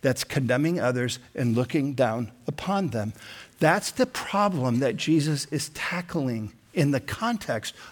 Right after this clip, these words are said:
of that verse, "Do not judge." And it's a problem that needs to be tackled. Wouldn't you agree? So can we do this together? Can we look at what Jesus says with the second question, "Why shouldn't you judge others?"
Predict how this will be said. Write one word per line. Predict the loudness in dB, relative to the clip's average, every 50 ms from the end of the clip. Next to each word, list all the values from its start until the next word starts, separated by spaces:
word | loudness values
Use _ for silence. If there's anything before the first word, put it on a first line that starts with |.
| -4 -2
of | 0 2 2
that | 2 2 2 0
verse, | -2 -2 -2 -2 -2 -4 -4
"Do | -2 -2 0
not | 0 0 -2 -4 -6 -8
judge." | -6 -6 -4 -4 -4 -6 -8 -12 -16 _ -20 -20 -20 -18 -16 -16 -14 -8 -4
And | -2 -2
it's | 0 0
a | -2 -2
problem | -2 -2 0 2 2 4 4 2 2 2 2 2 0 -2 -4 -10 -18 -20 -20 -8 -2 0
that | 0 0 2
needs | 2 4 4 4 4 2 0 -2
to | -2 0
be | 0 0 -2
tackled. | -2 -4 -6 -6 -6 -6 -8 -10 -12 -12 -12 -12 -14 -14 -6 -2
Wouldn't | 0 0 0 0 0 -2
you | -2 -2
agree? | -2 -2 -4 -4 -2 -2 -4 -6 -10 -20 _ _ _ -20 -20 -20 -20 _ -20 -20 _ _ _ -6
So | -2 0 0
can | 2 2 4
we | 4 4 4
do | 4 4 4
this | 2 2 -2 -2
together? | -4 -2 2 2 2 2 2 0
Can | -2 0 0 2
we | 2
look | 2 2 2 4 4
at | 4 4
what | 2 0 0
Jesus | 2 2 2 4 4 2 2 2
says | 4 4 4 4 2 -4 -10 -4 0
with | 2 2 4
the | 4
second | 4 6 4 4 4 2 -2
question, | 0 2 2 2 4 2 0 2 4
"Why | 4 4 4 4
shouldn't | 2 0 -2 -2 -2 -4 -6 -8 -8 -2
you | 0 0 2
judge | 4 4 2 2 2 -2 -4
others?" | -4 -2 -2 -2 -4 -6 -6 -8